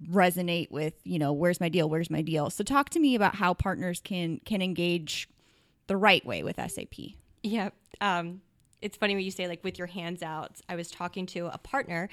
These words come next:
Speaker 2: um, recently who I think had a, an interesting spin on this. And it, it's, I think, somewhat spot on. He said, "A true S A P partner should come to the door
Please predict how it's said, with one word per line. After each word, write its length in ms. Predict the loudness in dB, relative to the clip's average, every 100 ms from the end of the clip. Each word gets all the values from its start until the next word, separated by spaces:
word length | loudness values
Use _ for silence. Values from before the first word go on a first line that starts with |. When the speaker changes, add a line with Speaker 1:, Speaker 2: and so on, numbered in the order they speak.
| -12 -16 -14
Speaker 2:
um, 440 | -4 -2 -2 -4 -4
recently 720 | -2 -2 -2 -6 -4 -4 -6 -4
who 160 | -4
I 120 | -4
think 220 | -4 -6 -4
had 180 | -4
a, 160 | -4 -4 -10 -20 -20 -20 _
an 120 | 2
interesting 480 | 4 4 0 0 -4
spin 240 | -2 -2 0
on 100 | 0
this. 240 | -4 -4
And 140 | -6
it, 120 | -6 -8
it's, 280 | -12 -10 -10
I 60 | -10
think, 300 | -8 -8 -6
somewhat 280 | -4 -4 -4
spot 180 | -6 -6
on. 180 | -6
He 120 | -6 -6
said, 340 | -4 -4 -4 -10
"A 80 | -14 _ -8
true 300 | -4 -2 -4 _ -8
S 200 | -6 -4
A 40 |
P 140 | -6 -8
partner 520 | -6 -4 -4 -4 -6 -16 -20 _
should 460 | -4 0 0 -2 -10 _ _ -16
come 360 | -4 -2 -2
to 160 | -4 -4
the 120 | -4
door 560 | -4 -4 -2 -2 -4